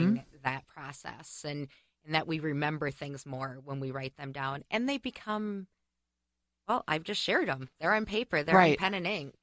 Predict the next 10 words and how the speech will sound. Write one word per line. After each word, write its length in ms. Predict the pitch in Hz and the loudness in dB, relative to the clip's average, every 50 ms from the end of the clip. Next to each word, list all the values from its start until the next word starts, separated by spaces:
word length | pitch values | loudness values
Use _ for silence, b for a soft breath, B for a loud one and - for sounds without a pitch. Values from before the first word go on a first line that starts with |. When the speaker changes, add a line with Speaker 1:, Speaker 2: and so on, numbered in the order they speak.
| - | -16
Speaker 2:
It's, 560 | 196 - 175 - - - - - - - - - _ | -12 -12 -12 -12 -12 -12 -10 -8 -8 -8 -10 -12 _
it's 280 | - 165 160 - - 165 | -6 -6 -6 -6 -6 -6
not 340 | 165 156 156 156 156 - - | -4 -2 0 -2 -2 -4 -6
just 600 | - 156 147 139 139 - - - - - _ _ _ _ _ _ _ _ _ _ - | -8 -6 -4 -4 -6 -8 -14 -18 -20 -20 _ _ _ _ _ _ _ _ _ _ 0
that 160 | 160 151 - | 0 0 0
flailing 800 | - - - 156 151 156 156 151 147 143 143 143 143 143 139 - _ _ _ _ _ _ _ - | -2 -12 -8 -6 -4 -4 -4 -4 -4 -6 -8 -10 -10 -14 -16 -18 _ _ _ _ _ _ _ -4
thing 160 | 165 151 139 | -2 -2 -2
that's 220 | 135 135 - - 147 | -4 -6 -6 -2 0
out 180 | 143 139 139 - - | 0 0 0 -4 -10
there. 520 | - - - - 50 50 53 53 - 165 | -18 -16 -14 -14 -14 -14 -14 -16 -18 -20